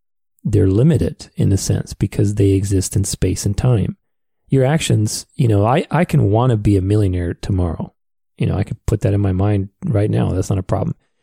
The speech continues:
But doing that and taking action and creating the results, even more important, that's not gonna happen in a day. You know, space and time go slowly. And that's where your mind will be challenged.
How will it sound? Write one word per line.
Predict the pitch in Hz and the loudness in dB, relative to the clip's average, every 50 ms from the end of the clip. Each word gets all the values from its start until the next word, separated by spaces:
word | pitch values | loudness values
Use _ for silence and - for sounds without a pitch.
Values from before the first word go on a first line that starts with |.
| _ _ _ | _ _ _
But | 110 110 151 196 156 117 | -2 -2 -2 -6 -4 0
doing | 107 113 123 139 139 123 110 | 2 4 4 4 4 4 4
that | 101 98 98 95 107 - - _ _ _ _ _ _ _ _ _ _ _ _ _ | 4 4 2 2 0 -2 -6 _ _ _ _ _ _ _ _ _ _ _ _ _
and | 131 104 98 | 0 0 0
taking | - - 123 113 - 117 107 | 0 0 -2 0 2 0 0
action | 101 104 110 - - - 104 | 2 0 0 0 -2 -2 0
and | 98 98 | 0 -2
creating | - - - 104 104 107 104 104 | -2 0 0 2 2 2 2 2
the | 92 92 | 0 0
results, | 90 92 87 90 95 110 147 180 139 98 95 - - - - | 0 0 -2 0 0 2 2 2 2 2 0 -2 -6 -6 -4
even | - 107 95 92 | -2 -2 0 0
more | 92 98 117 151 156 | 0 2 2 2 2
important, | 104 - - 95 - - - - - - - - - - | 0 0 -2 -2 -2 -2 -4 -8 -10 -18 -20 -20 -4 -2
that's | 131 113 - | -2 0 2
not | 113 107 | 0 0
gonna | 104 98 98 | 2 0 2
happen | - 110 117 - - 95 | 2 0 0 0 0 0
in | 92 87 | 0 0
a | 87 90 | -2 -2
day. | - - - 156 - _ _ _ _ _ _ _ _ _ | -2 -4 -4 -6 -8 _ _ _ _ _ _ _ _ _
You | - 101 | 0 0
know, | 92 | 0
space | - - - - 123 110 - - | -2 -2 -2 0 2 2 2 0
and | 101 98 101 | -2 -4 -4
time | - - 120 117 107 104 98 95 | -2 0 2 2 4 2 2 2
go | 101 87 80 | 0 0 -2
slowly. | - - - - - 104 98 101 101 95 95 - - - _ _ _ _ _ _ _ | -2 -6 -8 -4 0 0 2 2 2 2 0 -2 -6 -8 _ _ _ _ _ _ _
And | _ 131 110 104 | _ 0 0 2
that's | 104 107 110 120 120 - - - | 2 2 2 2 0 -2 -2 0
where | 104 104 95 95 95 95 98 110 - _ _ _ _ _ _ _ _ | 2 2 2 2 2 0 0 -2 -4 _ _ _ _ _ _ _ _
your | - - 107 | 0 0 2
mind | 98 95 98 98 98 98 | 2 2 2 2 2 2
will | 104 107 101 | 2 2 2
be | 104 104 | 0 -2
challenged. | - - - 165 185 202 - - - - - - _ | -2 0 0 2 2 2 2 0 -4 -8 -12 -16 _